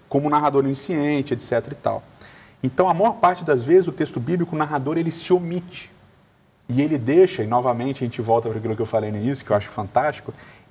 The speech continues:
ele deixa que o leitor participe do texto, que o leitor escute o chamamento para entrar no texto. Então, o narrador ausente, na narrativa de Gênesis vinte e dois, por exemplo, sem emitir juízo de valor,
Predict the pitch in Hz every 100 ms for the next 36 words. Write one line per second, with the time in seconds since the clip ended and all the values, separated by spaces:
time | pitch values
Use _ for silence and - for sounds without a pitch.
0 | - 143 170 139 175 - - 165 147 120
1 | - - 233 220 - - - _ _ 135
2 | - - 147 135 120 120 117 107 - 143
3 | 135 139 127 127 - 190 190 - - 139
4 | - - 220 262 262 - 160 143 127 156
5 | 170 - 160 151 156 160 180 139 123 -
6 | - - - - - - 131 185 202 185
7 | 170 165 147 120 117 185 202 139 123 117
8 | 110 - 143 110 107 101 113 113 107 110
9 | 107 107 107 - 98 110 190 - 107 -
10 | - - - 147 151 135 - 135 127 123
11 | 113 110 101 117 180